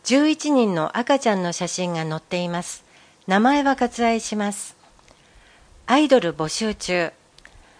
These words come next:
令和五年十月生まれの赤ちゃん。申し込みは八月三十日金曜までです。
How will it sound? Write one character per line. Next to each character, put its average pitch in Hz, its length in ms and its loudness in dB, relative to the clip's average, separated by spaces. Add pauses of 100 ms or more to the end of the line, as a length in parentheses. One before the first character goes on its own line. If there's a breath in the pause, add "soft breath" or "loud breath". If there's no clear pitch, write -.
(220 soft breath)
令 277 220 8
和 185 140 4
五 180 120 -2
年 165 300 0 (160)
十 247 200 4
月 277 260 2
生 285 100 2
ま 254 140 6
れ 185 120 -2
の 165 140 -4
赤 180 240 -4
ち - 100 -10
ゃ 151 100 -2
ん。 - 80 -12 (680)
申 240 140 6
し - 80 -4
込 226 100 0
み 208 160 2
は 196 220 2 (160 soft breath)
八 220 220 -4
月 269 200 4
三 269 280 2
十 262 160 2
日 185 280 -2
金 226 260 0
曜 240 160 4
ま 175 140 -2
で 156 140 -10
で 160 120 -10
す。 - 280 -14